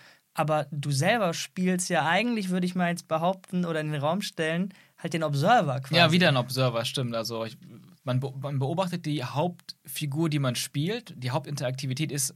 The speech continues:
Speaker 2: wie bei einem Plattformer, ich sag's trotzdem mal, Schrägstrich Jump'n'Run, drei D
Speaker 1: Mhm.
Speaker 2: Jump'n'Run-mäßigen Game, eben diese kleine Figur, in dem Fall eine kleine Maus, so eine kleine Fantasy-, ja, eine kleine Fantasy-Märchenwelt, in der eben nur Tiere leben, Menschen sieht man nicht und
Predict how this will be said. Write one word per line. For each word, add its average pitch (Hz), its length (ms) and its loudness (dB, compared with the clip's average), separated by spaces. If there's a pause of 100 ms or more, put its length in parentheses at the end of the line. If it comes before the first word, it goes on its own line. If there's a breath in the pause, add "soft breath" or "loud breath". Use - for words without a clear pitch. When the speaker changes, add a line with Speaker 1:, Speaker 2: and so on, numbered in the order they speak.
(100)
Speaker 2:
wie 135 180 -4
bei 131 140 2
einem 120 240 -4
Plattformer, 139 680 0
ich 123 60 -10
sag's 123 200 -8
trotzdem 139 240 -4
mal, 131 80 0
Schrägstrich 131 380 -4
Jump'n'Run, 131 580 0 (500 loud breath)
drei 135 140 2
D 139 100 8
Speaker 1:
Mhm. 135 40 6
Speaker 2:
Jump'n'Run-mäßigen 139 800 2
Game, 147 400 0 (180 loud breath)
eben 143 220 2
diese 127 100 2
kleine 135 240 0
Figur, 131 360 -2
in 180 40 0
dem 143 120 0
Fall 143 100 -2
eine 127 100 0
kleine 123 240 -4
Maus, 139 480 -2
so 147 80 -8
eine 135 80 -6
kleine 135 160 0
Fantasy-, 165 580 -4
ja, 117 120 -6 (160)
eine 123 80 -10
kleine 113 240 -8
Fantasy-Märchenwelt, 131 1300 -2 (580 loud breath)
in 135 140 -4
der 120 260 0
eben 117 380 -8 (160)
nur 131 160 -4
Tiere 151 260 0
leben, 131 280 2
Menschen 120 280 -2
sieht 131 160 -4
man 127 140 -2
nicht 120 280 -6
und 110 280 -10